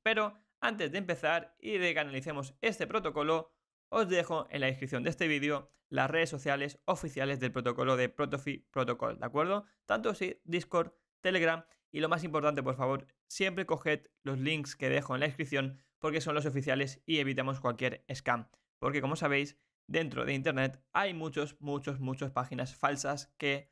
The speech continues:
en cuanto firmáis un contrato os van a vaciar vuestro MetaMask, ¿vale? Pues dicho esto, directamente vamos a analizar este protocolo.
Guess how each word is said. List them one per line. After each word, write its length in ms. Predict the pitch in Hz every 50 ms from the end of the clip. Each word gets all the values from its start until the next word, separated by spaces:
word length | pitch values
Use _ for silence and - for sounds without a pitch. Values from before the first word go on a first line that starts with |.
| _ _ -
en 120 | 127 123
cuanto 260 | - 127 131 135 143
firmáis 440 | 139 - 165 135 131 123 123 - -
un 140 | - - 156
contrato 520 | 147 165 147 131 131 127 123 127 123 123 - _ _ _ _ _
os 140 | 135 139 131
van 140 | 131 131
a 40 | 131
vaciar 440 | 131 131 127 - - 123 120 117 -
vuestro 380 | - 131 123 123 - - 123 120
MetaMask, 600 | 120 123 123 120 127 123 117 117 120 - - _ _ _
¿vale? 300 | 156 175 214 247 262 - _ _ _ _ _
Pues 140 | - 156 165
dicho 180 | 214 214 -
esto, 380 | 208 208 202 - - 214 208 202
directamente 640 | - 131 165 180 202 190 196 185 180 175 175 196 180
vamos 280 | 165 175 180 190 170
a 40 | 185
analizar 400 | 170 160 151 139 156 160 156 -
este 220 | - 214 - 202 180
protocolo. 560 | 165 156 139 - 139 165 175 196 202 208 208